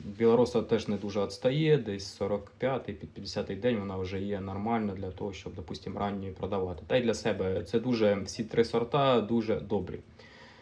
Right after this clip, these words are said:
Гранада, вона отака продовгувата. Це я вам показую максимальний урожай. Посадковий матеріал, звісно ж, буде менших розмірів, ну і без отаких дефектів. Це я просто підбирав покрупніше, щоб показати, яка вона може вирости, якщо вирощувати,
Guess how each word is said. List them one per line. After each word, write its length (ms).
Гранада, 520
вона 220
отака 320
продовгувата. 880
Це 180
я 80
вам 140
показую 680
максимальний 760
урожай. 520
Посадковий 480
матеріал, 720
звісно 340
ж, 120
буде 300
менших 500
розмірів, 760
ну 160
і 60
без 220
отаких 400
дефектів. 560
Це 80
я 80
просто 300
підбирав 520
покрупніше, 540
щоб 180
показати, 440
яка 220
вона 200
може 260
вирости, 380
якщо 220
вирощувати, 720